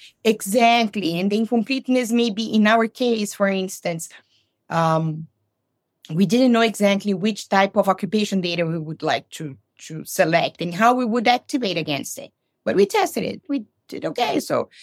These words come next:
let's discuss here all the stakeholders involved. We did. We tested it. Oh, we saw it. It worked. Move forward, scale. So we, you can do that over and over again.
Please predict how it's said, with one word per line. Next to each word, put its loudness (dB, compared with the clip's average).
let's 0
discuss 2
here 2
all 4
the -4
stakeholders -2
involved. -2
We -12
did. 2
We -12
tested 0
it. -8
Oh, 0
we 0
saw 4
it. -6
It -6
worked. 2
Move 0
forward, 4
scale. -2
So 2
we, 0
you 0
can 0
do -6
that 2
over 0
and 0
over 0
again. -2